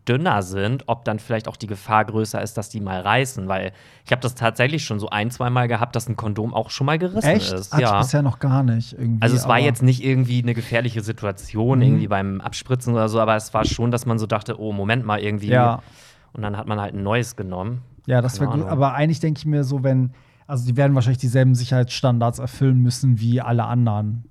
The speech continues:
Speaker 2: So,
Speaker 1: Ja, eigentlich
Speaker 2: ne?
Speaker 1: schon, ne?
Speaker 2: Ja.
Speaker 1: Aber die mit Noppen, die sind dann doch wahrscheinlich eher für den Bottom gedacht,
Speaker 2: Ja.
Speaker 1: so dass der dann noch so
Speaker 2: Genau, so.
Speaker 1: zusätzlich was merkt.
Speaker 2: Ja, ich denke auch. Also egal ob Bottom oder für die Frau, also die bringen dir ja als,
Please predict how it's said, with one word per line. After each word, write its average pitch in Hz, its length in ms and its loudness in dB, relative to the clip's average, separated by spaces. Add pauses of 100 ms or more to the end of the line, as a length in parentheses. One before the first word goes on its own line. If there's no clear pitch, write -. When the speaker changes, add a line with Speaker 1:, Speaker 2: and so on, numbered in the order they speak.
Speaker 2:
So, - 160 -8
Speaker 1:
Ja, 101 300 -2
eigentlich 113 300 -2
Speaker 2:
ne? 120 60 0
Speaker 1:
schon, 120 280 -6
ne? 101 180 -8 (160)
Speaker 2:
Ja. 120 160 0
Speaker 1:
Aber 120 200 4
die 131 120 -2
mit 123 200 2
Noppen, 104 500 0
die 202 100 -2
sind 180 220 0
dann 170 140 0
doch 160 120 0
wahrscheinlich 160 480 -2
eher 127 200 0
für 123 160 -8
den 120 260 -2
Bottom 117 400 -4
gedacht, 120 260 0
Speaker 2:
Ja. 127 200 4
Speaker 1:
so 104 100 0
dass 98 400 -4
der 104 180 2
dann 101 320 -2
noch 95 160 -6
so 95 340 -8
Speaker 2:
Genau, 127 360 6
so. 120 60 4
Speaker 1:
zusätzlich 123 520 0
was 160 180 -6
merkt. 180 440 -6 (220)
Speaker 2:
Ja, 120 340 4
ich 123 100 -12
denke 131 340 0
auch. 113 540 -2
Also 139 300 0
egal 135 320 2
ob 127 140 0
Bottom 135 340 2
oder 127 160 4
für 127 140 -4
die 117 120 -2
Frau, 131 520 2
also 123 420 0
die 123 240 0
bringen 139 320 4
dir 131 140 4
ja 123 240 6
als, 123 440 -2